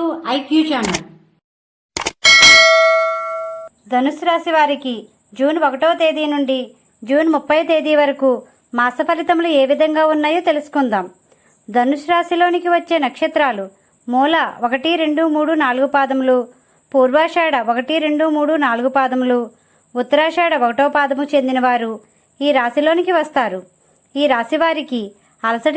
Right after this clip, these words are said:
ఎక్కువగా ఉండడం వల్ల స్వల్ప ఆరోగ్య సమస్యలు ఉంటాయి. ఈ రాశివారు భూములు, ఇల్లు కొనేవారిలో కొన్ని జాగ్రత్తలు తీసుకోండి. కొన్ని ఒత్తిళ్లు మరియు సమస్యలకు గురయ్యే అవకాశం ఉంది.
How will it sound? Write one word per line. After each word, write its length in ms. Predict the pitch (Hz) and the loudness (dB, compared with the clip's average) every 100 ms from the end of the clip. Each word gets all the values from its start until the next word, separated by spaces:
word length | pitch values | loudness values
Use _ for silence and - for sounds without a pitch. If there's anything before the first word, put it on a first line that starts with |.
| 320 | 0
ఎక్కువగా 340 | 277 285 294 320 | 2 2 4 2
ఉండడం 280 | 285 262 269 247 | 2 0 0 0
వల్ల 280 | 240 226 208 _ _ - | 0 -2 -4 _ _ -10
స్వల్ప 280 | - 254 262 330 320 | -2 -2 2 2 2
ఆరోగ్య 300 | 311 269 302 311 | 0 0 -2 -2
సమస్యలు 340 | 302 330 349 311 | -2 0 0 0
ఉంటాయి. 400 | 247 220 175 180 _ _ _ - | 0 -2 -4 -10 _ _ _ -6
ఈ 80 | 277 254 | -2 0
రాశివారు 560 | 233 240 320 302 226 202 _ _ _ | 0 0 0 0 -2 -10 _ _ _
భూములు, 460 | 214 262 277 311 339 339 | 0 2 4 2 2 2
ఇల్లు 180 | 294 330 330 | 2 0 0
కొనేవారిలో 640 | 285 285 285 254 240 226 208 - _ - | 0 2 2 2 0 -2 -2 -10 _ -2
కొన్ని 180 | 302 294 240 | 0 2 0
జాగ్రత్తలు 480 | 202 262 277 330 320 | 0 0 -2 -4 -2
తీసుకోండి. 500 | 277 - 254 208 180 185 _ _ _ _ - | -4 -2 -2 -2 -6 -10 _ _ _ _ -2
కొన్ని 180 | 294 302 | 0 2
ఒత్తిళ్లు 380 | 240 - 302 320 330 | 0 0 -2 0 2
మరియు 260 | 285 262 226 220 _ - | 2 0 -2 -6 _ -6
సమస్యలకు 520 | 254 247 254 330 330 311 | -2 -2 -2 -2 -2 0
గురయ్యే 280 | 320 302 277 | 2 2 2
అవకాశం 400 | 240 254 277 302 320 | 2 0 -2 0 0
ఉంది. 200 | 220 185 | -2 -4